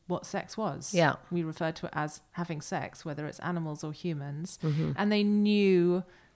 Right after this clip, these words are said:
Speaker 1: what physiologically happened in the same way that they knew what happened when you, I don't know, go to the loo. It's a physiological thing, and that's how you describe it.
Speaker 2: Yeah.
Speaker 1: Um,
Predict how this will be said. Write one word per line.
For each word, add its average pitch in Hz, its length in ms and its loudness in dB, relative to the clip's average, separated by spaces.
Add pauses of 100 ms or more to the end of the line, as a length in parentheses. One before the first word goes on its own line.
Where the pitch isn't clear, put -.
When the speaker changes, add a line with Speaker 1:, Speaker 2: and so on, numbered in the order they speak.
(180)
Speaker 1:
what 185 280 -2
physiologically 196 680 -2
happened 202 360 -2
in 147 60 -6
the 160 60 -6
same 180 320 -2
way 165 360 0
that 160 260 -4
they 170 260 -2
knew 170 300 -2
what 156 180 -4
happened 165 440 -4
when 165 200 -4
you, 156 460 -6 (160)
I - 80 -6
don't 156 140 -8
know, 170 240 -4 (560)
go - 120 -6
to - 100 -12
the 185 60 -4
loo. 233 260 0 (220)
It's 185 160 -2
a 196 60 4
physiological 196 920 4
thing, 175 260 2
and 156 180 -2
that's - 180 0
how 180 80 -2
you 165 140 0
describe 196 640 2
it. - 420 -8
Speaker 2:
Yeah. 156 240 2 (280)
Speaker 1:
Um, 180 640 4